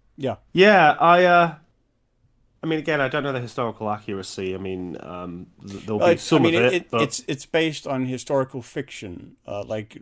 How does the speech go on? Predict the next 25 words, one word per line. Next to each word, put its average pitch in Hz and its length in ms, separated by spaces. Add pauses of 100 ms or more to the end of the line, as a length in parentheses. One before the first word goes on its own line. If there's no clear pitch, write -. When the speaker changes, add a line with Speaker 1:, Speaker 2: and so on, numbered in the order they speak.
Speaker 1:
The 123 100
Romance 123 380
of 123 80
the 117 60
Three 127 180
Kingdoms 117 600
is - 180
a 107 80
historical 110 480
fiction 107 540
Speaker 2:
Right. 107 140
Speaker 1:
novel 101 180
that 98 100
was - 220
written 107 280
in, 92 140
I 95 80
think, - 300
like, 92 280 (460)
fifteenth 117 460
or 104 40
sixteenth - 460
century, 104 520 (200)
uh, - 420
China. 107 380